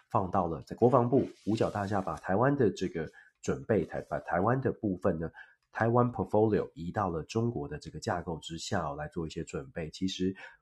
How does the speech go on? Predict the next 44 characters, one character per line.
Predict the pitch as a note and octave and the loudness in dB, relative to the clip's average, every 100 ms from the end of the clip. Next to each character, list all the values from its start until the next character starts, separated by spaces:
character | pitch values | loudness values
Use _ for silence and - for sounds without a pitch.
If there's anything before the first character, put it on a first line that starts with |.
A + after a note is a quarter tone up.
| _ | _
我 | - | -10
说 | D#2+ A2 | 0 6
了， | A2+ - | 6 4
它 | G#2 | 0
不 | G2+ | -2
是 | G2 A#2 | 0 2
为 | A2 G2 | 4 4
了 | E2+ | 2
所 | D#2+ | -2
谓 | E2 | -4
的 | F2 | -2
一 | A#2 | -2
中 | A#2+ G#2 G#2 | -2 -2 2
政 | B2 F#2 | 2 0
策， | - A#2+ - - - - | 2 2 2 -4 -20 -10
它 | F2+ | -8
是 | - | -6
真 | F#2+ G2+ | -4 -2
的 | G2 | 0
是 | F2 F2+ | -2 -4
在 | F#2+ F2 E2 - | -2 -2 -4 -2
战 | D3+ A2+ | 0 2
争 | F#2+ F2+ | 0 -2
上 | - E2+ | -2 -6
面， | F2 E2 - | -4 -8 -8
这 | D2+ | -14
个 | D#2 | -14
可 | - D2+ | -6 -2
能 | C#2 F2+ | -2 -4
台 | A#2+ F#2 | -4 -2
海 | E2+ | -2
的 | D#2 | -4
军 | D2+ F#2+ F#2 | -6 -4 -4
事 | D#2 | -4
的 | D#2 | -6
冲 | - A#2 | 2 2
突 | A#2+ C#3+ | 2 -6
哦， | C#2+ - - - | -10 -10 -18 -10
我 | E2+ | -4
们 | F2+ | 0
的 | G2+ G2 | 0 0
解 | F2 C#2+ | -2 -6
读 | D2 E2 | -6 -10
是 | - F#2 | -6 -6